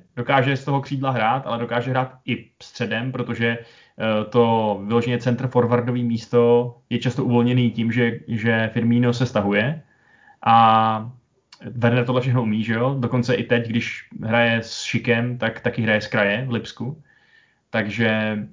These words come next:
a taky je to rychlej hráč, je to hráč, který umí být přímej, který je výborný do protiútoku, takže mi přijde, že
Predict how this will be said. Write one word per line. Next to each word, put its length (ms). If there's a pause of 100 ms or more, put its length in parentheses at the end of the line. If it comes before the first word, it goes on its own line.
(720)
a 80
taky 160
je 60
to 80
rychlej 320
hráč, 480
je 80
to 100
hráč, 240
který 220
umí 180
být 280 (220)
přímej, 460
který 160
je 60
výborný 380
do 80
protiútoku, 640 (360)
takže 400
mi 140
přijde, 320
že 500